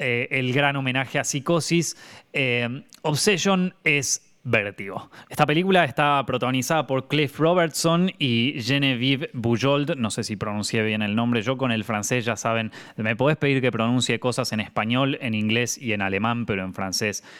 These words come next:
estoy complicado, gente. La cuestión es que, eh, estos dos personajes, eh, estos dos, eh, actores son los protagonistas. También aparece John Lithgow como uno de los personajes secundarios.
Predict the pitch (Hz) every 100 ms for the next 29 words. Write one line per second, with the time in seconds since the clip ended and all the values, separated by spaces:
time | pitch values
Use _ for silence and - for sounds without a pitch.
0 | - - 113 101 104 95 98 98 98 95
1 | - 104 98 101 117 110 165 151 - -
2 | - 123 135 120 117 135 - - 143 120
3 | 113 - 139 - 139 131 139 135 - -
4 | 123 131 156 147 170 160 - - - -
5 | 113 107 104 107 113 143 117 123 123 117
6 | 143 110 135 110 107 160 139 131 127 113
7 | 117 120 165 160 131 117 123 127 131 117
8 | 113 120 - 123 110 107 127 127 147 135
9 | 131 123 110 101 101 113 107 101 - 104
10 | 110 107 107 - 101 104 110 135 131 151